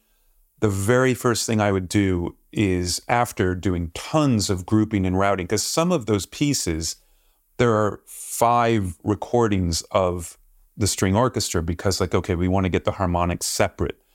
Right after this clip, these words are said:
On this one, the bass pits are such a big deal, wanna get that separate. And,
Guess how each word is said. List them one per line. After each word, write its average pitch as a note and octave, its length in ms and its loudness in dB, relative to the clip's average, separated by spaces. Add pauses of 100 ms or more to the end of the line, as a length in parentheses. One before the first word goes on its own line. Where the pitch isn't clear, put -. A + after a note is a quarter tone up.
(500)
On F#2+ 240 0
this C#3 280 0
one, F#2 380 2
the F#2 100 -4
bass F#2+ 240 2
pits - 340 -2
are F2+ 40 2
such - 240 -2
a F2+ 40 -8
big F2 160 0
deal, F2+ 140 2
wanna F#2 180 2
get F#2 220 0
that G2 220 -2
separate. - 560 -2
And, G#2 320 0